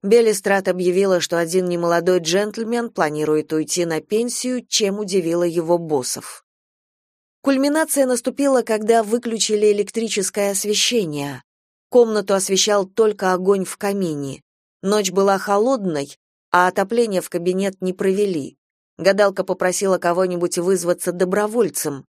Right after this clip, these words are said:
Никто не вышел, и тогда Беллистрат позвала Ребекку. «Давай, девочка, я чувствую, что кое-кто хочет с тобой поговорить»,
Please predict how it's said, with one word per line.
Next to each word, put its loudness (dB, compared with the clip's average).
Никто 2
не 0
вышел, 0
и 0
тогда 0
Беллистрат -2
позвала -2
Ребекку. -2
«Давай, 4
девочка, -4
я 4
чувствую, 0
что 0
кое-кто 2
хочет -2
с -10
тобой 0
поговорить», -6